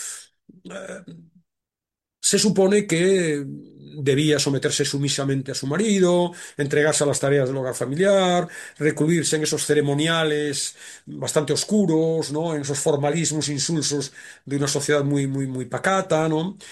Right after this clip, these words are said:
Sin embargo, ella opta por, por desprenderse de ese lastre castrador, indiferente al decoro, indiferente al qué dirán, indiferente a, a, al, a la mancha que cae sobre su reputación,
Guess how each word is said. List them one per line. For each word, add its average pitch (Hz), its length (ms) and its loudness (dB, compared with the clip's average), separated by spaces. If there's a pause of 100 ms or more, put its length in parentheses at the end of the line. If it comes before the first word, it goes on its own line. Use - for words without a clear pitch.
(120)
Sin 233 200 0
embargo, 202 280 4
ella 180 160 4
opta 185 320 0
por, 151 220 2
por 139 160 -4
desprenderse 143 600 0
de 143 80 0
ese 139 180 -2
lastre 190 480 -4 (120)
castrador, 175 600 -2 (720)
indiferente 139 500 0
al 135 60 -2
decoro, 180 580 2
indiferente 143 480 -4
al 131 140 -2
qué 135 120 -2
dirán, 180 420 -2
indiferente 139 540 -2
a, 135 220 -4 (320)
a, 135 640 -10 (260)
al, 131 180 -6 (720)
a - 100 -18
la 127 100 -6
mancha 143 540 0
que 135 100 -2
cae 143 160 0
sobre 135 240 0
su 139 160 -4
reputación, 151 640 -4